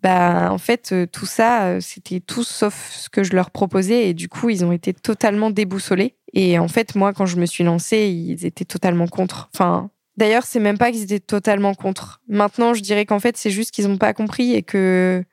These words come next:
bah, ils avaient plutôt peut-être envie de me protéger. J'étais leur fille et ils voulaient pas que je me mette en risque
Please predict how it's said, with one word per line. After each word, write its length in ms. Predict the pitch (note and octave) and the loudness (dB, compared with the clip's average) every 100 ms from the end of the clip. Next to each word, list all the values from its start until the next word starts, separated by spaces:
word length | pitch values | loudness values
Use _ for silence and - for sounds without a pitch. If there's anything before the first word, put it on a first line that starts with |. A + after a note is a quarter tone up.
| _ | _
bah, 140 | G3+ G3 | 2 2
ils 140 | G3 | 2
avaient 220 | F#3+ F#3 | 0 0
plutôt 480 | F#3+ - - G3 C4 | -4 -6 -8 0 0
peut-être 460 | B3+ G#3 A#3+ A#3+ - | 0 -2 -2 -2 -2
envie 240 | G3+ F#3+ | -2 -2
de 260 | F#3 F#3 F#3+ | -2 0 2
me 160 | F#3 | 0
protéger. 600 | F#3 - G3+ A#3 B3 E4+ | 0 -2 0 2 2 2
J'étais 280 | D4+ G#3 - | 2 -2 -2
leur 220 | F#3 F#3 | 0 -2
fille 420 | - C#4+ D4 C#4+ A3 | -2 2 2 2 0
et 200 | F#3+ F#3 | 0 -2
ils 80 | |
voulaient 260 | F3 F#3 F#3 | -2 -2 -2
pas 200 | F3+ A#3 | 0 0
que 600 | - G3+ F#3 F3+ F3 F3 - | -2 -2 0 2 2 -2 -6
je 180 | - | -2
me 60 | G3+ | 0
mette 260 | G3 G3 G3+ | 2 2 2
en 160 | F#3+ | 0
risque 580 | F#3 A3+ B3+ B3+ - - | 0 2 2 0 -4 -18